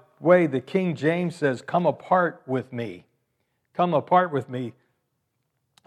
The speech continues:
Vance Havner, being the clever word, wordsmith that he is,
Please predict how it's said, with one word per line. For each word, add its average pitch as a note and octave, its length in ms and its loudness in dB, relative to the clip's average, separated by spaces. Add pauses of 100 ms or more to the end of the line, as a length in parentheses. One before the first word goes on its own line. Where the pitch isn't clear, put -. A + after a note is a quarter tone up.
Vance C#3+ 340 -2
Havner, D3 420 0
being C3+ 400 -6
the B2 120 -6
clever D3+ 500 0
word, D3 400 0
wordsmith C3 760 -4
that B2+ 180 -2
he A#2+ 240 -4
is, A#2 360 0